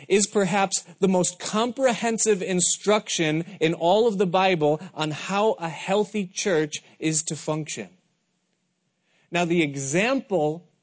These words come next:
of a healthy church is seen throughout the book of Acts. But as far as instruction on how a healthy church is to function,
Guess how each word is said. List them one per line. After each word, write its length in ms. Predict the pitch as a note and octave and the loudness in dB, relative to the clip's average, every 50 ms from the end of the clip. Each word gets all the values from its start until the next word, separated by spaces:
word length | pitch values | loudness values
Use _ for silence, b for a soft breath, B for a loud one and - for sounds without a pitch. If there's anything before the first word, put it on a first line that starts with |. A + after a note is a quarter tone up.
| _ _ _ _ _ | _ _ _ _ _
of 160 | D#3 D3+ C#3+ | -4 -2 -2
a 60 | D3+ | -2
healthy 400 | C#3+ C#3 D#3+ C#3+ C#3 - D3+ C#3 | -2 0 -2 -2 -2 -2 -6 -6
church 420 | C#3 - D3+ C#3 C3+ C3+ C3+ - - | -6 -6 -4 -4 -4 -4 -6 -10 -14
is 200 | - C3+ B2+ - | -14 -12 -6 -6
seen 240 | - - D3+ D3 C#3+ | -4 -2 -2 -4 -4
throughout 400 | C3+ - C#3+ C3+ C#3 C#3 C#3 - | -4 -6 -2 0 0 0 0 -4
the 80 | - C#3 | -8 -6
book 240 | B2+ C3+ C3 - - | -4 -4 -6 -4 -8
of 100 | A#2 B2 | -6 -4
Acts. 600 | C3 C3 A2+ F2+ - _ _ - - - - - _ _ _ _ _ _ _ _ _ _ _ _ | -4 -4 -6 -8 -14 _ _ -10 -10 -10 -10 -12 _ _ _ _ _ _ _ _ _ _ _ _
But 120 | C#3+ C3+ | -4 -4
as 120 | C#3+ C3 | -4 -4
far 220 | - F#3 F3 E3+ D#3 | -2 -2 0 0 2
as 180 | D3+ C#3+ C3 | 0 -2 -2
instruction 1160 | B2+ D3 D3 C3 B2 - - - - - - E3+ G3+ A#3 - - - - - F3+ D3+ C3 B2+ B2+ | -6 -8 -6 -6 -4 -4 -4 -6 -8 -8 -2 -2 -2 -2 -2 -6 -12 -10 -8 -8 -8 -8 -8 -12
on 240 | - C#3+ C3+ C3 C3 | -12 -10 -10 -10 -10
how 440 | A2+ - D3+ D3+ C#3+ C#3+ C#3 C3+ B D3+ B | -12 -10 -6 -4 0 0 0 -2 B -10 B
a 80 | - B2+ | -12 -12
healthy 420 | A#2+ - D3 C#3+ C3+ - C#3+ C3 | -8 -6 -6 -6 -4 -6 -10 -10
church 360 | - - C#3+ C3+ B2+ B2+ - | -10 -10 -10 -10 -10 -10 -12
is 100 | B2 A2+ - | -12 -12 -12
to 120 | - B2 | -12 -12
function, 500 | - - B2 B2 A2+ - - C3 A#2+ A2+ | -8 -8 -8 -8 -8 -8 -6 -6 -6 -6